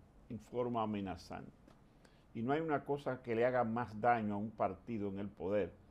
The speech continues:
que ese tipo de acciones arbitra-, arbitrarias y dictatoriales. Usted, empleado público, pero usted no está obligado a, a ir a ninguna actividad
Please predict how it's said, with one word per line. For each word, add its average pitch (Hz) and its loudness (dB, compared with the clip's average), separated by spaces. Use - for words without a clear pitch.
que 127 6
ese 156 2
tipo 139 -6
de 110 2
acciones 120 0
arbitra-, 110 2
arbitrarias 104 2
y 92 -4
dictatoriales. 87 -6
Usted, 123 0
empleado 160 8
público, 127 0
pero 110 -4
usted 143 -4
no 147 0
está 143 6
obligado 120 8
a, 95 4
a 101 4
ir 117 4
a 120 6
ninguna 113 -2
actividad 107 4